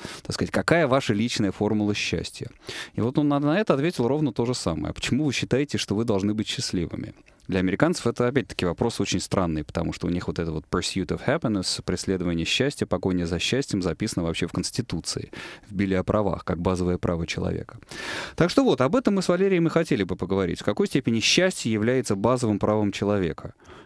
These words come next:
Да? Должны ли мы гнаться за счастьем? Является ли это частью нашей человеческой антропологии или некой придумкой, которая случилась в цивилизации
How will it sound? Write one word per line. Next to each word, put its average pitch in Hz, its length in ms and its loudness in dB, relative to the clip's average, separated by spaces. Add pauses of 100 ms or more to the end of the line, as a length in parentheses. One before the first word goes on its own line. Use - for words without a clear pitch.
Да? 117 380 2 (240)
Должны 107 540 2
ли 165 160 4
мы 123 160 2
гнаться 120 580 0
за 113 160 2
счастьем? - 540 -4
Является 113 480 0
ли 104 100 2
это 87 100 -6
частью 107 360 0
нашей 98 240 0
человеческой 98 500 -2
антропологии 90 640 -2
или 143 280 0
некой 131 240 -2
придумкой, 95 460 0
которая 104 300 0
случилась 92 400 -2
в - 40 -16
цивилизации 82 720 -4